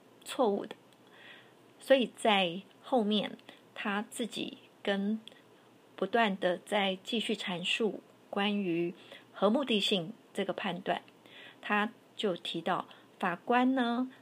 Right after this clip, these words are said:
他清楚地知道自己的道德困境、道德两难，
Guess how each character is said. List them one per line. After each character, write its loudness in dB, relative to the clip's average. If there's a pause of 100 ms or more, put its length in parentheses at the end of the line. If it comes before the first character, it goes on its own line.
(320)
他 0
清 -2
楚 -4
地 0
知 -2
道 0
自 -4
己 -6
的 0
道 2
德 0
困 -4
境、 -6 (520)
道 4
德 2
两 -4
难， -6